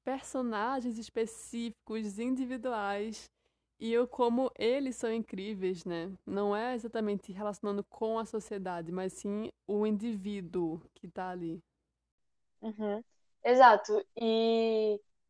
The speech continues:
Speaker 2: e a partir disso, é, uma coisa que eu queria falar é sobre os interesses, né, do próprio Luiz Azevedo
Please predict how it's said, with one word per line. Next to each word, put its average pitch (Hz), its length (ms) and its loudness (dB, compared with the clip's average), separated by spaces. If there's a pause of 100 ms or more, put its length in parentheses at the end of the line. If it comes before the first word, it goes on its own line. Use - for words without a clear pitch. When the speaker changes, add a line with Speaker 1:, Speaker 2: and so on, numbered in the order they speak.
(160)
Speaker 2:
e 247 60 12
a 247 80 12
partir 247 360 10 (120)
disso, 247 720 8
é, 202 360 12
uma 240 200 8
coisa 233 200 8
que 220 80 6
eu 214 60 4
queria 214 320 10
falar 208 600 12
é 233 100 12
sobre 233 320 6
os 233 60 4
interesses, 254 920 12
né, 220 240 10
do 294 560 10
próprio 220 400 12
Luiz 214 160 4
Azevedo 202 720 8